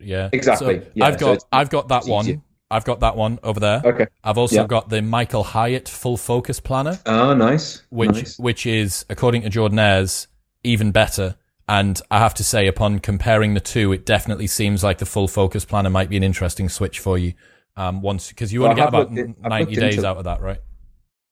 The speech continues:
Speaker 2: Of the Productivity Planner.
Speaker 1: Yeah.
Speaker 2: Yeah. So it's just, I, th-, I thought, I thought the Full Focus Planner was more like just general journaling.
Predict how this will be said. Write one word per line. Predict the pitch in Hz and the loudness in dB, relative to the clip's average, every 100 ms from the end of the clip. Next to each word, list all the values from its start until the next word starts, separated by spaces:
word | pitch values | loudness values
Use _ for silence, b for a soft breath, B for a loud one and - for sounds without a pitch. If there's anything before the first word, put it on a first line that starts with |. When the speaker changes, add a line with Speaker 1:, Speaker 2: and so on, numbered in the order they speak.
| - | 0
Speaker 2:
Of | 113 104 | 2 4
the | 110 107 - | 4 4 2
Productivity | 113 113 120 90 | 0 2 0 -2
Planner. | - 87 82 | -4 -6 -6
Speaker 1:
Yeah. | 87 _ _ _ _ - | -8 _ _ _ _ -4
Speaker 2:
Yeah. | 95 87 - | -2 -2 -6
So | - | 2
it's | 123 123 | 2 4
just, | 156 127 - | 2 2 0
I, | 110 110 | 2 2
th-, | 127 | 2
I | 107 | 0
thought, | 127 - | -2 0
I | 113 | 0
thought | 117 117 | 0 -4
the | |
Full | 107 107 | -4 -4
Focus | 92 98 104 | -2 -4 -6
Planner | - 92 | -8 -6
was | 90 87 | -6 -4
more | 95 92 92 | 2 4 4
like | 90 82 - _ _ _ _ _ | 2 -2 -6 _ _ _ _ _
just | - 101 - | -14 -10 0
general | - 98 98 | 2 2 -2
journaling. | 92 101 95 98 90 | 0 2 2 0 -4